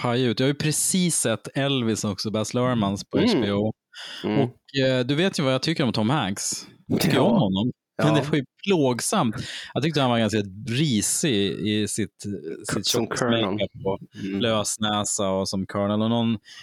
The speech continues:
Speaker 1: infernalisk holländsk brytning. Ja, han spelar, eh, han
Speaker 2: Ja,
Speaker 1: gör
Speaker 2: ja.
Speaker 1: Ja, men Colonel Parker, eller vad han nu hette,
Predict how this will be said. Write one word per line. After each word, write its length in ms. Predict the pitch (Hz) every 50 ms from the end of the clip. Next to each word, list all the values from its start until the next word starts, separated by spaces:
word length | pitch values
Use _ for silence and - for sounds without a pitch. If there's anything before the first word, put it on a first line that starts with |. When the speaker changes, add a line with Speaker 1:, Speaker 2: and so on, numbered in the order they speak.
| - - -
Speaker 1:
infernalisk 840 | 127 127 123 - 131 123 123 135 147 147 135 120 110 - - - - 101
holländsk 720 | - - 139 127 117 107 107 110 123 131 123 110 - -
brytning. 760 | 101 92 117 120 107 95 - _ - 123 113 104 98 101 107 110
Ja, 100 | - -
han 240 | - 92 98 104 98
spelar, 680 | - - 123 110 104 110 117 113 110 107 104 101 101 98
eh, 60 | 95
han 140 | 107 113 117
Speaker 2:
Ja, 80 | 117
Speaker 1:
gör 120 | 123 127 117
Speaker 2:
ja. 280 | 107 127 135 131 - - - - - - - 120 131 143 139 - - - - - - - - - - - - - - - - -
Speaker 1:
Ja, 40 | 135
men 100 | 143 143 - - 127 - - _ _ - - - _ _ _ -
Colonel 300 | 151 143 143 143 135 131
Parker, 760 | 127 120 - 156 165 196 185 - 175 143 127 131 - - -
eller 140 | 131 131 127
vad 200 | 120 117 - -
han 140 | 123 117 117
nu 80 | 117
hette, 420 | 117 113 104 - - 123 120 131